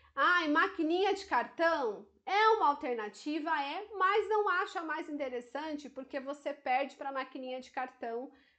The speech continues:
uma porcentagem aí, tá? Qual que é a maneira mais bacana de você receber de um cliente? Boleto bancário. Hoje a gente tem vários tipos de aplicativos, o próprio Nubank,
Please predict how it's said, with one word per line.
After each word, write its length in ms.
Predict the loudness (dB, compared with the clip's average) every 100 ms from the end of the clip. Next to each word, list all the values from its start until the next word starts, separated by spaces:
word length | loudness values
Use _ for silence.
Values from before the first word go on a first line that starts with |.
| _ -8
uma 260 | -4 -2
porcentagem 840 | -2 -4 -6 -6 -2 -2 -4 -8
aí, 340 | -6 -6 -8 -14 _ _ _ 2
tá? 180 | 2 0 -4
Qual 220 | 4 4
que 80 | 4
é 40 | 2
a 40 |
maneira 320 | 2 4 2
mais 340 | 2 2 2 2
bacana 600 | 2 2 2 2 2 -2
de 100 | -4
você 300 | -4 -4 -4
receber 480 | -4 -4 -4 -4
de 100 | -6
um 80 | -8
cliente? 580 | -8 -8 -8 -12 -20 -14
Boleto 800 | -6 -2 0 0 0 0 -2 -8
bancário. 680 | -6 -8 -10 -10 -10 -14 _ _ _ _
Hoje 200 | -6 -2
a 20 | -2
gente 240 | -4 -6
tem 180 | -8 -10
vários 720 | -2 2 4 4 2 -2 -8
tipos 400 | -8 -8 -10 -10
de 300 | -10 -10 -10 -16 _ _ -2
aplicativos, 1300 | -2 0 -2 -4 -8 -14 -14 -8 -4 -2 -2 -6 -8
o 80 | -6
próprio 420 | -2 0 0 -4
Nubank, 960 | -6 -6 -4 -2 -4 -8 -12 -12 -14